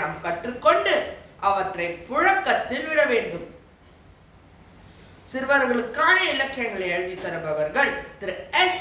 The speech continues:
ராமகிருஷ்ணன் மற்றும் திரு ப ராகவன் ஆகியோர் ஆவார்கள். அவர்களுடைய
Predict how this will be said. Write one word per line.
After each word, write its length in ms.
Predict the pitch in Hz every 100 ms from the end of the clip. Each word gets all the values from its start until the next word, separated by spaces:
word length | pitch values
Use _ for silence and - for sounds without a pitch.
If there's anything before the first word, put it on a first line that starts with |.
| 254
ராமகிருஷ்ணன் 680 | 262 262 247 226 226 214 196
மற்றும் 260 | 170 175 170
திரு 140 | 165 165 -
ப 140 | 294 311 349 320
ராகவன் 460 | 262 247 233 233 185
ஆகியோர் 420 | 170 170 185 254 269
ஆவார்கள். 500 | 262 240 170 170 - - - - 151
அவர்களுடைய 500 | 196 196 190 190 180